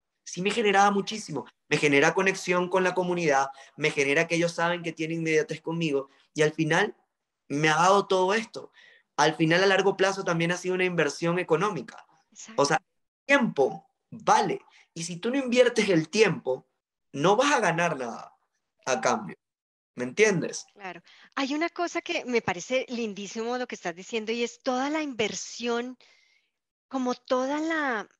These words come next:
Speaker 2: claridad en el valor de tu tiempo y en la inversión, aunque no haya un retorno inmediato, aunque nadie te pague ya, "Te voy a pagar porque lo hagas", entonces, "Ay, si no, no lo hago". Al revés, toda la inversión.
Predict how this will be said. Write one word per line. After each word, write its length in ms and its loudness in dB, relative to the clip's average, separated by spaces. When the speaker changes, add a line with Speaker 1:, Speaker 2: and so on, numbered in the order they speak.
Speaker 2:
claridad 800 0
en 140 -2
el 160 -6
valor 480 -2
de 120 -4
tu 140 -12
tiempo 400 -6
y 100 -2
en 100 0
la 60 0
inversión, 760 -6
aunque 300 0
no 100 0
haya 180 4
un 80 -2
retorno 440 0
inmediato, 640 -2
aunque 200 -8
nadie 280 0
te 160 2
pague 380 0
ya, 200 0
"Te 140 -10
voy 140 0
a 60 4
pagar 340 2
porque 220 -8
lo 140 -2
hagas", 240 -2
entonces, 300 -10
"Ay, 100 -2
si 160 -6
no, 100 2
no 140 -2
lo 140 2
hago". 260 0
Al 160 0
revés, 460 -2
toda 240 -2
la 80 -2
inversión. 580 -4